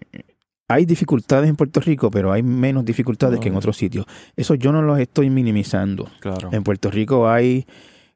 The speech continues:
Speaker 1: una cultura de poca transparencia, de opacidad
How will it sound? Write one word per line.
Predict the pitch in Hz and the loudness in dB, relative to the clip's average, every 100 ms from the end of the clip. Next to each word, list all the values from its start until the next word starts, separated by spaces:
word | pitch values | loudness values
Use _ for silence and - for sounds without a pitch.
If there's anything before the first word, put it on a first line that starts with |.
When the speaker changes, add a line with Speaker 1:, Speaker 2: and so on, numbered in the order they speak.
| - | -8
Speaker 1:
una | 381 110 113 113 113 117 113 110 | -4 -2 0 -2 0 0 0 -2
cultura | - 110 95 120 117 117 107 | 0 -2 0 2 4 4 2
de | 101 104 101 98 98 95 95 110 - - - _ _ _ - | 2 2 2 2 0 0 -4 -8 -16 -20 -20 _ _ _ -2
poca | 131 - 113 | 0 0 -2
transparencia, | 101 - 95 104 110 - 90 95 | -2 -2 0 0 0 -2 -4 -2
de | 98 | -2
opacidad | 101 95 - 95 117 | 0 -2 0 2 2